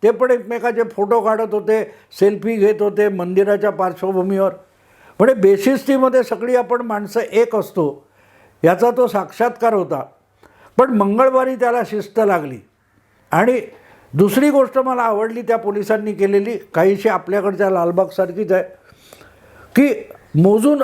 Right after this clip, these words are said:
अडीचशे माणसं सोडली जात होती आणि त्या मेन गेटमधून बाहेर पडणाऱ्यांचंही मोजणी चालू होती. साधारण तेवढी अडीचशेच्या आसपासची संख्या बाहेर पडली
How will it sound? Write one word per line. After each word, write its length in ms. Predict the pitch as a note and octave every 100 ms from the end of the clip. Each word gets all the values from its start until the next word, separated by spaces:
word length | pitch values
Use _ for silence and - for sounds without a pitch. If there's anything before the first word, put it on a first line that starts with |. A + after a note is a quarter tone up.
| -
अडीचशे 440 | F#3+ C4 G#3+ C#4+
माणसं 400 | C#4 C4+ B3+ -
सोडली 420 | C4 A#3+ A3+ A3+ A#3
जात 180 | G#3+ G#3+
होती 380 | F3 D#3+ C#3 - _ - -
आणि 300 | D3+ G#3 C4+ - - _ -
त्या 120 | G3+
मेन 360 | G#3+ F#3+ G#3 G#3+
गेटमधून 560 | B3+ G#3 A#3 A#3 B3+
बाहेर 220 | A#3+ F3 A3
पडणाऱ्यांचंही 1040 | G#3+ A3 A3+ A3+ A#3 A3 - A3 A#3+ - - _
मोजणी 480 | D3 F#3 E3+ G#3+ C#4
चालू 300 | B3 A#3 G#3
होती. 360 | F#3+ D#3+ D3+ C3+ - _
साधारण 420 | - F#3 G#3+ B3 A#3 G3+
तेवढी 300 | G#3 A#3 C4
अडीचशेच्या 720 | - F3+ A#3+ - A#3+ B3 A3+
आसपासची 500 | G3 - A#3 A#3 B3+
संख्या 360 | A3+ G#3+ A#3
बाहेर 240 | A3+ G3+ A3+
पडली 360 | G#3+ A3 G3